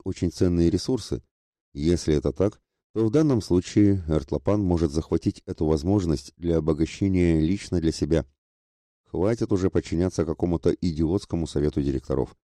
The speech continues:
Они всегда подвергают сомнению все его решения и планы. Вот пусть и дальше торгуют лишь добытой ими рудой,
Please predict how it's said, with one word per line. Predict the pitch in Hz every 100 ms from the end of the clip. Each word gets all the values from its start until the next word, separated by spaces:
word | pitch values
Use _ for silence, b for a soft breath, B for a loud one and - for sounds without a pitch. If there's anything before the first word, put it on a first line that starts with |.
| _ _ _ -
Они | 170 147
всегда | - 117 131
подвергают | 113 80 85 85 95 82
сомнению | 87 90 98 87 78 69
все | - - 90
его | 78
решения | 76 - 92 82 73
и |
планы. | 67 69 64 58 _ _ _ _ _ -
Вот | 147 175
пусть | - 147 -
и | - 104
дальше | 90 85 -
торгуют | 78 80 78 90 82 82
лишь | 80 -
добытой | 82 76 76 82 - 80
ими | - 80 76
рудой, | 76 80 98